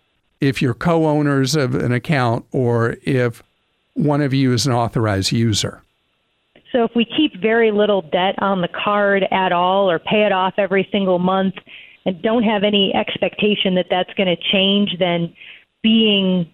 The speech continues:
Speaker 2: having both of our names on the credit cards doesn't seem to have the same kind of risk.
Speaker 1: Right, and it's also really great for both of your credit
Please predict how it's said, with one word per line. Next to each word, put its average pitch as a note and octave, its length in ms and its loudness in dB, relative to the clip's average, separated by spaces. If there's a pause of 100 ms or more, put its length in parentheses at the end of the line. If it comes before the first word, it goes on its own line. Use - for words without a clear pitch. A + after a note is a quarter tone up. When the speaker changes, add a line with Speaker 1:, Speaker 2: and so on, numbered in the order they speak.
(240)
Speaker 2:
having G#3 280 0
both G#3 260 0
of F#3+ 80 -2
our F#3 140 0
names G3 280 0
on F3 120 0
the F3 60 -2
credit G3+ 320 -2
cards F3+ 360 -2 (400)
doesn't G3+ 320 0
seem F#3+ 160 0
to E3 260 0 (200)
have F#3 240 -4
the E3+ 100 -4 (100)
same F3+ 220 -2
kind F3+ 220 -4
of D#3 140 -2 (400)
risk. F#3 280 -2 (880)
Speaker 1:
Right, D3+ 380 0
and F3 160 2
it's D#3+ 140 -2
also G#3+ 420 0
really C#3+ 480 0
great C3+ 640 -2
for C3 340 0
both D3 360 0
of B2 120 -2
your G#2+ 140 0
credit - 460 -4